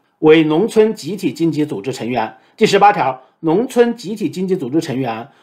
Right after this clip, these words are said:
不因就学、服役、务工、经商、离婚、丧偶、服刑等原因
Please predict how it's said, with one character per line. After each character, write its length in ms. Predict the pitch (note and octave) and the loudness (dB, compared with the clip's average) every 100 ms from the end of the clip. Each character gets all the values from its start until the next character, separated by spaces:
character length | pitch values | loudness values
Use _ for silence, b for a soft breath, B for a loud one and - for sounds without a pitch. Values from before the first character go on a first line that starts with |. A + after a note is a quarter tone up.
| b | b
不 240 | - C4+ F#3 | 2 4 6
因 240 | E3 F3+ | 4 4
就 240 | C4 A#3 | 4 4
学、 480 | D3+ A#2 A2+ C#3+ - B B | 2 -2 0 0 0 B B
服 280 | _ - D3+ | _ 2 2
役、 320 | A3+ A3 G2+ - _ _ | 2 0 -4 -10 _ _
务 180 | A3 F#3+ | 2 4
工、 380 | - F3 F#3 F#3 _ | 4 4 4 -2 _
经 260 | - G3 F#3+ | -4 0 0
商、 400 | F#3+ F#3+ F#3+ F#3 - | 2 2 2 -4 -12
离 260 | C3+ D3 | -6 -4
婚、 340 | F#3 F#3+ F#3+ G3 | 2 2 2 -2
丧 360 | - - G#3 D#3+ | -2 2 2 2
偶、 240 | C3 G2+ | -4 -6
服 280 | - C#3 A3 | -12 -10 -8
刑 200 | D3+ D#3 | -4 -2
等 140 | D#3 | -2
原 180 | A2 A#2 | -4 -8
因 160 | C3 | -10